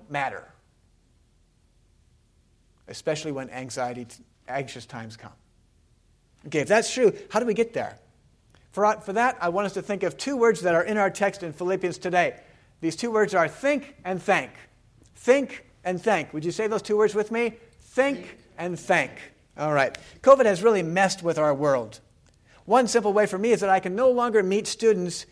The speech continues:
in the hallways of Concordia anymore. They just aren't there. However, because of covid, I'm able to connect with students through email. Would have never thought of doing this. I would have never had the courage or just the,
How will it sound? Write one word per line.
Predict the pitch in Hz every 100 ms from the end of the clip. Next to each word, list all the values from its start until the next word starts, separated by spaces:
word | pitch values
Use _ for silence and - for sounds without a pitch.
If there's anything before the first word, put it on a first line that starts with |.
| -
in | 214
the | 233
hallways | 175 202 160 151 160 - -
of | 151 151
Concordia | 175 165 220 185 143 131
anymore. | 143 147 160 139 113 - _
They | -
just | 220 214
aren't | 190 165
there. | 196 220 113 - - _ _ _ _
However, | - 214 226 208
because | 185 220 175
of | 156
covid, | - 294 277 156 165 208 - -
I'm | 175 185
able | 214 220
to | 185
connect | 185 190 240 247
with | 226 -
students | - 190 196 185 - _
through | - - 240 285 233
email. | 254 226 151
Would | 185
have | 196 196
never | 285 302 277
thought | - 262 233
of | 170
doing | 233 196
this. | 165
I |
would | 180 214
have | 190
never | 240 254
had | 220 214 190
the | 180
courage | - 247 226 185
or |
just | 175 233 -
the, | 196